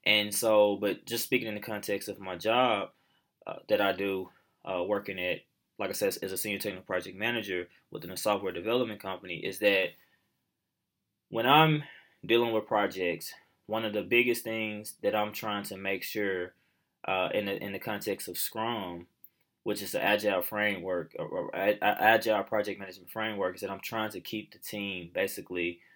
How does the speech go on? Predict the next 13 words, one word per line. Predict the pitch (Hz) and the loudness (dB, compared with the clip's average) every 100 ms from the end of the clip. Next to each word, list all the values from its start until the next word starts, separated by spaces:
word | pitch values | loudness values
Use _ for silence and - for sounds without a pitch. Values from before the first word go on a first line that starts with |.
| _ _ _ - - | _ _ _ -18 -8
uh, | 92 87 | -6 -2
gaining | 98 101 92 90 | 2 2 0 -4
traction | 98 95 - 87 | 0 0 -2 -8
on | 87 85 | -8 -10
projects. | - 92 165 156 - - - _ _ _ _ _ - | -4 -2 -2 -6 -14 -14 -16 _ _ _ _ _ 0
And, | 104 107 104 101 101 | 4 4 4 2 -2
you | - | -2
know, | 104 98 | 0 0
when | 98 | -2
things | - 117 127 127 120 - | 0 2 4 2 -2 -4
just | 104 - | -6 0
basically | 101 98 - - 87 | 0 0 -6 -6 -6
stop | - - 107 98 - - | -6 2 4 2 0 -14